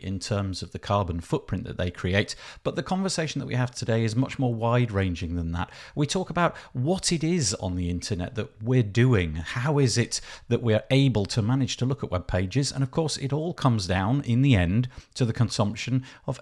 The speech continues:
electricity, and that has an impact. So we talk about the kinds of initiatives that you could get involved in,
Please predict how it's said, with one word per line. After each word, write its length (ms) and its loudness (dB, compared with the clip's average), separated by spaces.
electricity, 960 -2
and 180 -4
that 240 0
has 260 -2
an 80 2
impact. 480 2
So 160 -2
we 100 -2
talk 240 -2
about 260 0
the 80 -8
kinds 520 -2
of 80 2
initiatives 640 0
that 160 -8
you 100 -4
could 220 -2
get 160 0
involved 460 2
in, 120 4